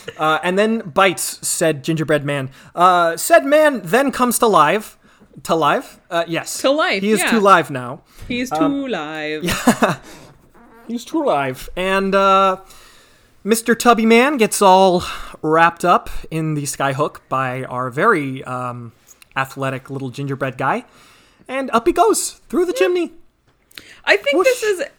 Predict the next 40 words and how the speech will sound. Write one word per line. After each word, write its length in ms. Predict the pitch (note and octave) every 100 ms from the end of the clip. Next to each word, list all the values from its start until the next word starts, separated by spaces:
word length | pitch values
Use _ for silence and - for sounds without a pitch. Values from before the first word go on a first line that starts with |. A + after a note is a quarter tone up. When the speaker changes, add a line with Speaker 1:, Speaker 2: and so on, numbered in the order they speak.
| -
Speaker 2:
I 100 | G#4+
think 240 | A4 B4+ A#4+
this 180 | A4+
is 160 | F#4 D4
really 340 | C#4+ D4 C#4+
iconic 640 | C4+ B3 B3 C4 B3+ A#3 - - G#3+
Krampus 600 | B3+ C4 D#4+ F3+ - -
with 160 | G3
this 160 | G#3+ A3+
movie, 300 | C#4 B3+ F3
right? 280 | F3 G3 A#3
Is 140 | C4
that 160 | C4+ A#3+
you 200 | C4+ C4+
have 280 | D4 D#4+
this 180 | B3+ A#3+
really 420 | G#3 G#3+ C4+ C#4
Speaker 1:
Mm-hmm. 120 | A3 E3
Speaker 2:
effective 420 | G#3 A#3 G#3 F3+
horror 360 | G#3+ G#3 A3 A3+
moment 420 | A#3+ B3 C4 B3
where 180 | G#3+ F#3+
it's 140 | F#3+
like, 220 | G#3 F#3+ - - - -
ah, 180 | G#3+ G#3+
this 200 | G3 G3
peaceful 380 | - A3+ - G#3
Christmas 560 | - G#3 G#3 C4 C#4+
thing, 380 | - D4+ D4+ D#4 - - _ _ _ _ _ -
and 160 | A3+ A3+
then 80 | G#3
it 140 | -
shuts 420 | - G#3+ G3 -
off, 300 | F#3+ F#3+ A3+ -
and 200 | G3 F3+
then 140 | F3+
you 100 | F#3+
have 200 | F#3+ D#3+
spooky 460 | - - D#3+ G#3 A3+
thing 480 | D4+ D#4 E4 F4+